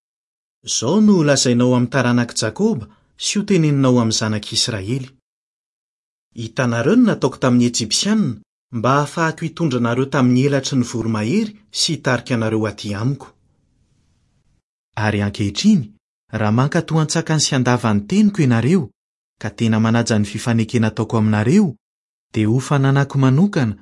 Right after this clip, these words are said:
fidiako avy amin'ny firenena hafa rehetra tokoa ianareo, satria any tany manontolo.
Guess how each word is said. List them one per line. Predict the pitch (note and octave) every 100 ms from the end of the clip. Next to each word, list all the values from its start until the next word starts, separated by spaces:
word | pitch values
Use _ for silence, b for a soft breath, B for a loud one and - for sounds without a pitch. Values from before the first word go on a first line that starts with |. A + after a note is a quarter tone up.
| _
fidiako | - - C3 C#3
avy | A2+ A#2
amin'ny | A2 A2+
firenena | - B2 A#2 A2 G#2+
hafa | A2 - A#2
rehetra | A2 A2 G#2+
tokoa | - F3
ianareo, | D3+ A2 G2+ B2+ D3+ - _ _
satria | - - B2 - D3+ C3+ G2+
any | A#2+
tany | B2+ G#2+ F#2+
manontolo. | F#2 F2 E2 - A#2